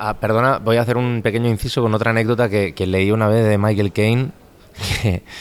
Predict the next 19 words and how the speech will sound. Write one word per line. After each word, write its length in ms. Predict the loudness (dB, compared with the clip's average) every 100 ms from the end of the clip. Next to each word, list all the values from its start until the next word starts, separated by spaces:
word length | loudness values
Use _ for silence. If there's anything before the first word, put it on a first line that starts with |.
| -18 -10
que 100 | -4
de 80 | -2
pronto 240 | -2 0
le, 220 | 2 2 0
le 80 |
preguntaron 460 | -2 -2 0 0 2
algo 180 | 2 0
similar. 460 | 0 0 0 -2
Le 180 | -4 -8
dijeron 340 | -8 -2 -2 0
como 260 | 0 0
de, 240 | 0 0 0
"No, 240 | 0 0
usted 320 | -2 -2 -2
con 100 | 0
la 80 | 0
carrera 320 | 0 -2 -2
que 80 | -4
tiene, 480 | -6 -6 -6 -6